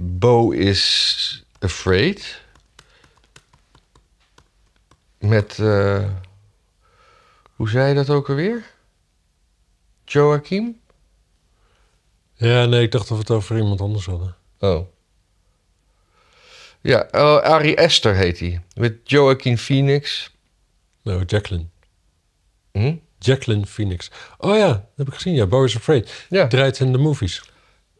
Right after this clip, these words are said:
Speaker 1: Onder andere.
Speaker 2: Ja.
Speaker 1: Maar Mi-, die Midsommar, dat is ook zo'n rare, heftige film.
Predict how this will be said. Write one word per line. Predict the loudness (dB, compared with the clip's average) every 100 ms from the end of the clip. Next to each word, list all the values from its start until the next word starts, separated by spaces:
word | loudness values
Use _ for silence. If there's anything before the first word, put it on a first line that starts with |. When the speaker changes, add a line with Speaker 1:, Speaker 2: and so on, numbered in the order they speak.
| -8
Speaker 1:
Onder | -2 2 4
andere. | 2 0 -4 -8 _ _
Speaker 2:
Ja. | -6 -6 -6 _ _ _ _
Speaker 1:
Maar | 2 4 2 -4 _ -8 -4
Mi-, | 0 0 0 0
die | 2
Midsommar, | 2 2 2 0 2 0
dat | -2
is | -6 -6
ook | -6 -8 -10
zo'n | -8 -8
rare, | -6 -4 -4 -4 -4
heftige | -4 -4 -4 -6 -6 -6
film. | -4 0 0 0